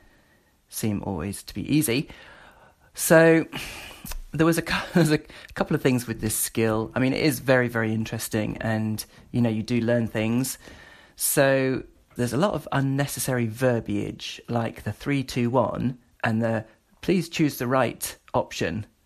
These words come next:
which I think is completely redundant. Uh, you know, who's gonna choose the wrong option? <laughs> So, um, anyway,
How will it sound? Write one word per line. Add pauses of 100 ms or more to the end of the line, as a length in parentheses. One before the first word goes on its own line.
(360)
which
I
think
is
completely
redundant. (100)
Uh,
you
know,
who's
gonna
choose
the
wrong
option?
<laughs> (380)
So, (540)
um, (340)
anyway,